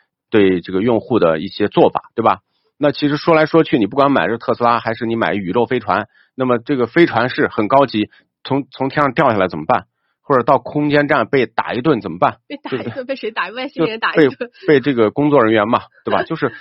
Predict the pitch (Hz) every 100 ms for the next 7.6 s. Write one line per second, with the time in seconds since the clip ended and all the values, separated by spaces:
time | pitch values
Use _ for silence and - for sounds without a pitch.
0 | - - 196 170 170 170 156 131 147 101
1 | 107 101 95 90 180 101 - 131 - 160
2 | 156 120 131 139 123 131 92 135 - 98
3 | - - - 151 196 - 147 165 131 143
4 | 147 120 - 214 - - 82 170 - _
5 | - 147 170 175 - - - 139 208 -
6 | 214 190 156 135 135 147 175 185 151 135
7 | 160 151 151 202 190 165